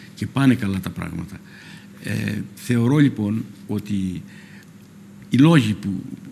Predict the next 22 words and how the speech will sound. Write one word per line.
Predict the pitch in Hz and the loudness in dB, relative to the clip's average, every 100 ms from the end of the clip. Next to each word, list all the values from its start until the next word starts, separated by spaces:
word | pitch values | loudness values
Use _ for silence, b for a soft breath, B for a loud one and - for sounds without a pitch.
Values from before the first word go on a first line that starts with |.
| - | -10
βασικά | 101 104 - 127 113 - - | -6 -6 -4 -2 -2 -4 -8
έχουν | 104 101 | -8 -4
να | 101 | -6
κάνουν | 98 101 95 | -4 -4 -4
με | 92 | -4
αυτό | 92 107 104 107 B B - | -8 -8 -8 -10 B B -4
είναι | 113 110 | -2 0
ότι | 120 120 123 | 0 0 -4
εγώ, | 104 101 127 123 | -4 -4 -4 -4
εκτός | 107 - 120 - | -8 -8 -8 -4
του | 113 | -4
ότι | 117 - - - | -4 -6 -8 -6
είμαι | - 107 | -4 -2
πολιτικός | 104 101 - 113 | -2 -6 -6 -6
μηχανικός | 110 98 95 95 107 - - B B - | -4 -4 -6 -6 -8 -8 -14 B B -6
έμπειρος | 107 101 98 90 | -2 -2 -4 -6
τόσα | - 110 | -8 -8
χρόνια | - 104 104 87 - | -6 -4 -2 -4 -6
και | 110 | -8
στον | 107 98 | -6 -4
ιδιωτικό | 90 90 90 101 | -2 -4 -8 -10
τομέα, | 90 95 95 82 | -4 -2 -2 -4